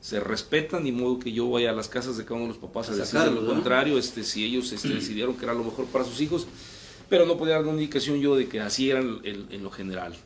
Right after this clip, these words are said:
Speaker 1: Mis respetos para los maestros, este, comprometidos, para los intendentes, para los administrativos, y bueno, en esa parte estamos. Tenemos los
Speaker 2: Hoy,
Speaker 1: reportes
Speaker 2: al
Speaker 1: al,
Speaker 2: día de
Speaker 1: al
Speaker 2: hoy.
Speaker 1: día, este, cuántas escuelas, este,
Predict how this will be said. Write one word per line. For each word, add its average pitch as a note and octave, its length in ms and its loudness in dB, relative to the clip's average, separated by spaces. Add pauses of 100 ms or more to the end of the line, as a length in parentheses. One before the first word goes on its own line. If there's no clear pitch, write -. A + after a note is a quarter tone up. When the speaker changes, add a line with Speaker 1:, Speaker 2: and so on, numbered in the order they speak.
(100)
Speaker 1:
Mis A2+ 200 -2
respetos C3 480 -2
para F#2+ 440 0 (640)
los G#2 120 -6
maestros, B2+ 520 0
este, G#2+ 240 -6
comprometidos, D3 800 0
para A2 240 -2
los G2 240 -6
intendentes, B2+ 680 -2
para A2+ 200 -2
los G#2+ 180 -6
administrativos, A2 880 0 (480)
y B2+ 80 -6
bueno, C#3+ 320 4
en C3+ 160 0
esa F#3 240 0
parte E3+ 480 4
estamos. F#2+ 560 -6
Tenemos B2 400 -2
los A#2 140 2
Speaker 2:
Hoy, A2+ 60 -8
Speaker 1:
reportes F#3+ 920 4
Speaker 2:
al B2 180 -2
Speaker 1:
al, - 60 2
Speaker 2:
día D3+ 120 6
de - 80 4
Speaker 1:
al A2 60 4
Speaker 2:
hoy. - 140 4
Speaker 1:
día, F#3 400 6
este, G#2 500 -4
cuántas C#3 360 -4
escuelas, C3+ 560 0
este, G2 500 -6